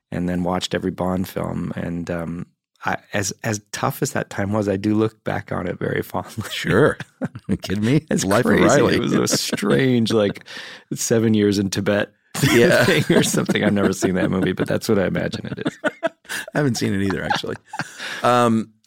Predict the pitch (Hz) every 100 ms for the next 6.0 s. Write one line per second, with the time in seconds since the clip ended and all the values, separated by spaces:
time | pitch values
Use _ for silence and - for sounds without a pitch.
0 | - 123 107 127 135 147 127 113 98 101
1 | 90 85 80 80 - 104 87 - - 123
2 | 123 110 95 92 - _ _ _ - 87
3 | 101 92 - 98 113 107 101 95 90 92
4 | 87 - 87 80 - 90 92 104 98 92
5 | 85 _ _ _ _ 87 85 80 78 82